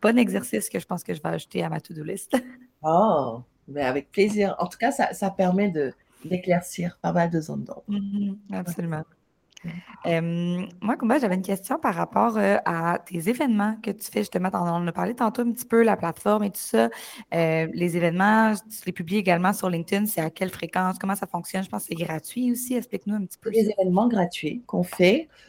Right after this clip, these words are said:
Speaker 2: Euh, il faut juste s'inscrire. Et, euh,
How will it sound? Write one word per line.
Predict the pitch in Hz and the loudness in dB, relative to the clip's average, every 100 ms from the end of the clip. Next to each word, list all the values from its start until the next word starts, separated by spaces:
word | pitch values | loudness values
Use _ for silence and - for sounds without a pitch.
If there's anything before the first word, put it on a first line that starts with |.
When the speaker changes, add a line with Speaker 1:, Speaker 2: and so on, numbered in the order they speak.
| - - _ _ | -20 -20 _ _
Speaker 2:
Euh, | 196 190 185 185 185 185 185 180 - - | 6 8 8 6 6 4 4 2 -2 -4
il | |
faut | 185 208 | 4 6
juste | 202 214 | 6 4
s'inscrire. | 214 180 - 190 185 247 - _ - | 4 2 -2 0 0 -2 -8 _ -4
Et, | 175 170 | -2 2
euh, | 165 160 | 2 2